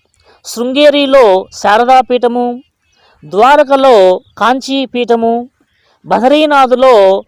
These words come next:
జ్యోతిర్మఠములను స్థాపించి ఆయా చోట్ల తన శిష్యులను నియమించి అద్వైత సిద్ధాంతాన్ని ప్రచారం చేయవలసినదిగా ఆదేశించారు శంకర్ల వారు. అనేక దేశ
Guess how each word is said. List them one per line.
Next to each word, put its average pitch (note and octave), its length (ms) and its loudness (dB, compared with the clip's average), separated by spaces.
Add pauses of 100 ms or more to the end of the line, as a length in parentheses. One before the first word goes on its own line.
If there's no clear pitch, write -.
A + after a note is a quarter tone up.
(160)
జ్యోతిర్మఠములను A#3 1000 0
స్థాపించి A3 760 -8 (640)
ఆయా C#4+ 460 2 (180)
చోట్ల C#4 280 0 (840)
తన B3 160 0
శిష్యులను B3+ 440 -4
నియమించి G#3 880 -6 (600)
అద్వైత B3 420 0
సిద్ధాంతాన్ని A3+ 1120 -2 (140)
ప్రచారం C4 500 2
చేయవలసినదిగా F#3+ 1040 -4 (120)
ఆదేశించారు D#3+ 960 -8 (180)
శంకర్ల C3+ 440 -12
వారు. G#2+ 260 -10 (320)
అనేక C#4 440 -2 (500)
దేశ C4 240 0